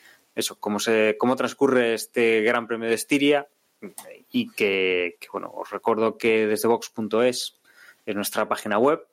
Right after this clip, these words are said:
Ahora os dejo con mis compañeros que recordarán las formas de contacto y las, y las redes sociales y nos escuchamos en el próximo Desde Boxes. Un saludo y hasta luego.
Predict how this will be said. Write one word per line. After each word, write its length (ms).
Ahora 300
os 80
dejo 220
con 120
mis 100
compañeros 540
que 80
recordarán 520
las 420
formas 340
de 60
contacto 440
y 40
las, 640
y 60
las 120
redes 220
sociales 560
y 120
nos 180
escuchamos 560
en 140
el 320
próximo 300
Desde 160
Boxes. 440
Un 180
saludo 420
y 60
hasta 200
luego. 360